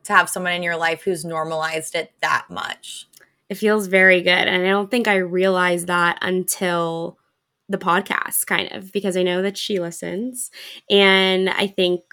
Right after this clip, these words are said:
Speaker 2: um, like, we've had conversations after podcasts and stuff, and she's, like,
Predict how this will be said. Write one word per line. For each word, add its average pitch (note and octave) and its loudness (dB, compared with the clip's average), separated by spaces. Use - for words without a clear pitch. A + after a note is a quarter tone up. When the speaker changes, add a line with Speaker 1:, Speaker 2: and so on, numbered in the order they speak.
Speaker 2:
um, E3+ 0
like, G3+ 2
we've G#3+ 6
had G3+ 4
conversations F3+ -2
after F#3 -4
podcasts F3+ -8
and F3+ -8
stuff, F3+ -6
and F3+ -6
she's, F#3+ -4
like, F3 -4